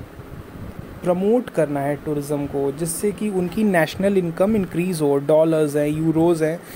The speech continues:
ये सब कैसे बढ़ गए, इनकी prices इतनी ज़्यादा कैसे हैं?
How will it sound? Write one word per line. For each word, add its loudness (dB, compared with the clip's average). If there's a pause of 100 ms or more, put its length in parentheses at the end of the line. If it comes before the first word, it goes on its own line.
(160)
ये 2
सब 0
कैसे 2
बढ़ 4
गए, 4
इनकी -2
prices -2
इतनी 0
ज़्यादा 4
कैसे 2
हैं? 0